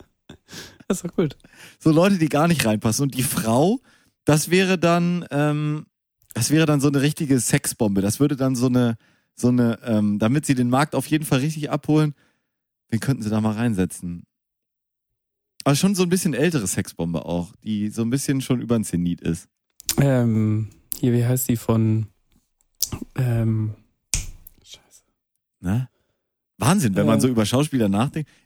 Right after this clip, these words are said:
Speaker 2: Ich
Speaker 1: Ja.
Speaker 2: könnte schlechten Film besetzen. Das ist, äh, das ist so.
Speaker 1: <laughs> Einfach, weil dir die Namen nicht einfallen. Ähm, na, wie heißt die denn?
Speaker 2: Hier Drew Barrymore oder so.
Speaker 1: Ja,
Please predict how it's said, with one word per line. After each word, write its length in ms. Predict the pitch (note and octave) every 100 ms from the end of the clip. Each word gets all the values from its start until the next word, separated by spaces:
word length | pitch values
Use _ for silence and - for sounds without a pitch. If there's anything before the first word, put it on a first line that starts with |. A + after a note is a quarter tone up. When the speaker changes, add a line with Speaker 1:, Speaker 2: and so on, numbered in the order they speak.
| -
Speaker 2:
Ich 180 | C3+
Speaker 1:
Ja. 60 | C#3
Speaker 2:
könnte 260 | C3+ B2+ B2
schlechten 420 | - A2 - E3
Film 300 | - A3+ D#3
besetzen. 460 | G2 F2+ D#2+ -
Das 180 | E2+ G#2
ist, 160 | - -
äh, 320 | - C3 B2+
das 180 | G#2 A#2
ist 140 | E3+
so. 20 |
Speaker 1:
<laughs> 380 | F#3+ E3+ E3+ G3+ - - - - - - _
Einfach, 240 | C#3 C#3
weil 120 | B2+
dir 80 | A2+
die 120 | A2+
Namen 300 | C#3 D#3+ C3
nicht 180 | G#2+ A#2+
einfallen. 380 | A#2 A2+ - B2+ - _ _ _ _ _ _ _ _
Ähm, 480 | C#3+ C3+ C3 C3 B2
na, 340 | - C3+ C3+ C3+
wie 100 | C3+
heißt 300 | D3 D#3+ -
die 60 | C#3+
denn? 320 | B2+ A#2+ B2+ - _ _ _ _ - - - _ _ _ _ _ _ _ _ _ _ _ _ _
Speaker 2:
Hier 180 | A2 C#3
Drew 240 | A2+ C#3+
Barrymore 680 | B2 C3 D#3 D3+ G#2 F2+ E2+
oder 180 | E2+ E2+
so. 140 | D#2+
Speaker 1:
Ja, 680 | A2+ D#3 D#3 D#3 D3 C3 -